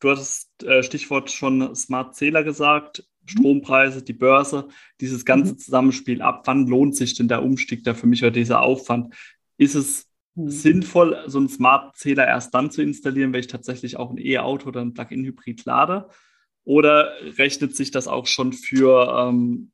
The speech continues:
Speaker 1: ja, wieder den Otto-Normalverbraucher, der dann eben nur an seiner Waschmaschine vielleicht doch ein bisschen was sparen möchte?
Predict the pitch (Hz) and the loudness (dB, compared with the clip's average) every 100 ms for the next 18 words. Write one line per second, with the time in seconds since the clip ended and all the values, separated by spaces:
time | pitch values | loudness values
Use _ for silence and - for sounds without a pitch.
0 | _ _ - 123 123 139 131 127 127 120 | _ _ -2 -2 0 0 0 -2 -4 -2
1 | 120 120 123 135 123 123 127 123 120 120 | 2 2 2 -2 0 0 0 0 2 0
2 | 120 120 120 120 120 113 107 113 - 113 | 2 2 2 4 2 0 -4 -6 -4 -4
3 | 113 110 104 113 110 117 113 107 - 110 | -4 -8 -8 -10 -10 -10 -10 -10 -10 -8
4 | 110 110 - | -8 -10 -16